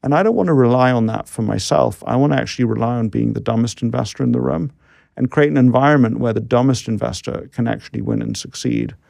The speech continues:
I, you know, I'd like to believe that I'm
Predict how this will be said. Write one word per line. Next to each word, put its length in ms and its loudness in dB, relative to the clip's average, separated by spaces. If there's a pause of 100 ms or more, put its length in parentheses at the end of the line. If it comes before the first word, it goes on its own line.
(400)
I, 240 4 (180)
you 80 -6
know, 220 -2
I'd 180 0
like 180 2
to 100 -16
believe 320 4
that 120 2
I'm 380 2